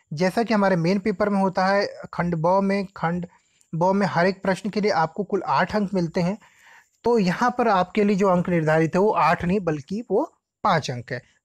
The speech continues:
शब्दों की सीमा पूर्ववत ही आपके दो सौ शब्दों की है, तो आप शब्दों की सीमा के लिए चिंतित ना हो, परंतु अंक यहाँ पे कुछ स्केल डाउन कर दिए गए हैं, कुछ कम कर दिए गए हैं, यानी कि अब ये पाँच हो गया। तो आप हर एक ऑप्शनल पेपर में आपके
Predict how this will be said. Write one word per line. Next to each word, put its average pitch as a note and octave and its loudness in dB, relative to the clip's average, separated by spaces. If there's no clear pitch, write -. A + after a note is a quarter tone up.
शब्दों G#3+ 2
की C4+ -2
सीमा A#3+ 0
पूर्ववत G#3 0
ही A#3 -2
आपके F3+ 0
दो D#3 -2
सौ F#3 -2
शब्दों F3 -2
की G3 -4
है, G3+ -2
तो G3+ -4
आप D#3 -4
शब्दों D#3 -4
की F3+ -8
सीमा D#3+ -6
के E3+ -6
लिए E3 -4
चिंतित D#3 -8
ना F#3 -2
हो, G3+ -2
परंतु F3 -4
अंक G3 -2
यहाँ E3 2
पे G#3 -2
कुछ - -10
स्केल F#3 -2
डाउन F#3 2
कर F3 0
दिए F3 0
गए F3 -2
हैं, A3+ -4
कुछ A#3 -8
कम C#3 -6
कर C3 -6
दिए B2+ -4
गए C3+ -6
हैं, F3 -6
यानी C#3+ -4
कि C4 -10
अब D#3+ -2
ये C4 -6
पाँच F#3+ 2
हो C3+ -2
गया। B2 0
तो F#3 -2
आप F#3 2
हर G#3+ 0
एक C#4 -2
ऑप्शनल F#3 0
पेपर F3 0
में G#3+ -2
आपके A3 -2